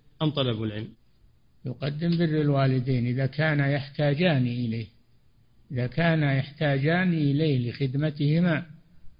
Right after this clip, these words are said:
Speaker 2: أو لأجل التكسب لهما وإغنائهما عن الناس، فهو يقدم على طلب العلم. نعم.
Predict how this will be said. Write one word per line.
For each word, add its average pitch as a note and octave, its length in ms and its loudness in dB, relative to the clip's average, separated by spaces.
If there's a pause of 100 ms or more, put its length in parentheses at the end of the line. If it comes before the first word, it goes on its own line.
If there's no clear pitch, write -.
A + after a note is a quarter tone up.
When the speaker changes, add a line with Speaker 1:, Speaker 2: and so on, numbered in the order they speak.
(100)
Speaker 2:
أو D3+ 560 0 (560)
لأجل D3 520 0
التكسب D3 1200 -2
لهما D3 600 0 (1080)
وإغنائهما D3+ 1400 0
عن C#3+ 260 -2
الناس، D#3+ 640 -2 (540)
فهو D#3+ 460 -2 (500)
يقدم D3 540 -2
على A#2+ 240 -2
طلب C#3+ 380 -4
العلم. B2 360 -2 (500)
نعم. C3+ 220 -2